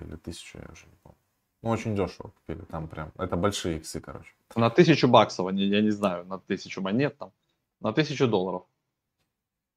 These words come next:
Speaker 1: Ну, понятно, просто по какой цене, интересно,
Speaker 2: Блюзель,
Speaker 1: спрашивать.
Speaker 2: ребят, вообще не наша тема, ничего не скажем. У нас его никогда не было.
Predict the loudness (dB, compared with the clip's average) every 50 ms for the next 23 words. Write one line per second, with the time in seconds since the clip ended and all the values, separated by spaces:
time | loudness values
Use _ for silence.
0 | _ _ _ -10 -6 -6 -4 -2 -2 0 0 -2 -2 -4 -6 -10 -8 -8 -10 -8
1 | -8 -8 -8 -8 -8 -8 -6 -2 -2 -2 -2 -2 -2 -2 0 0 0 -2 -2 -4
2 | -4 -4 -4 -4 0 6 8 10 12 12 12 12 12 12 12 10 10 8 8 8
3 | 8 8 8 8 6 4 4 6 6 4 6 6 4 4 2 2 0 -2 2 6
4 | 6 6 6 6 4 2 2 2 2 2 2 2 0 0 4 8 8 8 8 4
5 | 0 -8 -12 -6 2 6 6 6 6 6 4 2 2 2 2 2 4 6 6 6
6 | 6 6 4 6 6 4 4 2 0 -4